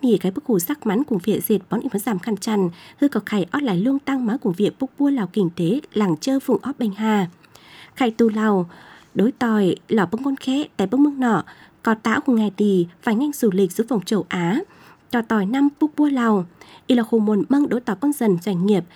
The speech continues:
dệt mất là vỉa du lịch. Cảm gión vỉa tỏi năm bưng lành hàm cấm, đối tỏi bưng phòng lẻn mương, cánh phá tù lẻn mương, cánh bưng con khẽ, là khu gốc sào sản cẩn,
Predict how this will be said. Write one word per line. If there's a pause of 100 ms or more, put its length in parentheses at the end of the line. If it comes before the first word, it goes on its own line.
(260)
dệt
mất
là
vỉa
du
lịch. (560)
Cảm
gión
vỉa
tỏi
năm
bưng
lành
hàm
cấm, (220)
đối
tỏi
bưng
phòng
lẻn
mương,
cánh
phá
tù
lẻn (100)
mương,
cánh
bưng
con
khẽ, (320)
là
khu
gốc
sào
sản
cẩn,